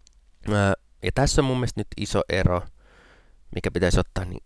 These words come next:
huomioon, niin yhteisömedia on mun mielestä, ö, pitäisi olla yhteisön tuottamaa. Ja se tarkoittaa sitä, että, että ei ole vain yhteisöä, jossa jokainen toimii yksin ja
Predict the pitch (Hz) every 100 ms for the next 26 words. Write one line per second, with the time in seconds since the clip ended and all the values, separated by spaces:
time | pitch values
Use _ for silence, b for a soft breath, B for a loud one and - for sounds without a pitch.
0 | - 101 95 92 92 120 - 143 117 117
1 | 120 107 104 104 101 95 - - _ -
2 | - 101 98 - 98 120 - 104 95 -
3 | 95 - - 87 87 - b b b b
4 | b b b b _ - 101 85 82 -
5 | _ _ _ _ _ - 101 113 110 127
6 | - 104 117 - 113 - - - _ _
7 | - - - - 104 - 104 98 98 95
8 | 110 110 - 92 - 87 90 - 92 95
9 | 101 95 90 95 92 90 98 - - 92
10 | 90